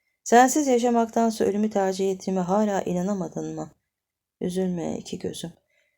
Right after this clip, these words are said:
Şunun şurasında beş on günümüz kaldı. Ne tarafa gideceğini anlamak için Hamza'ya mektup göndereyim. Cevap gelir gelmez seninle buradan çıkarız. Onun bulunmayacağı tarafa da gideriz. Allah hemen seni bana bağışlasın.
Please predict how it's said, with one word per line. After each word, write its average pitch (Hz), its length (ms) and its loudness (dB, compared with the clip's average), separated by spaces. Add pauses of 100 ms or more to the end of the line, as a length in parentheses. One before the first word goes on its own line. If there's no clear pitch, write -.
(100)
Şunun 269 360 4
şurasında 220 640 2
beş 196 200 0
on 214 180 2
günümüz 185 360 -2
kaldı. 156 460 -2
Ne 196 120 -2
tarafa 185 380 0
gideceğini 175 520 -4
anlamak 170 400 -2
için 180 280 -2 (280)
Hamza'ya 196 460 4
mektup 190 360 -2
göndereyim. 165 640 -2 (640)
Cevap 214 400 6
gelir 185 200 2
gelmez 175 420 -2
seninle 180 380 -2
buradan 170 380 -2
çıkarız. 170 520 -6
Onun 185 300 -2
bulunmayacağı 165 680 -4
tarafa 170 340 -4
da 160 60 -4
gideriz. 156 480 -6 (420)
Allah 233 540 6
hemen 220 340 2
seni 190 360 -2
bana 180 280 0
bağışlasın. 165 680 -2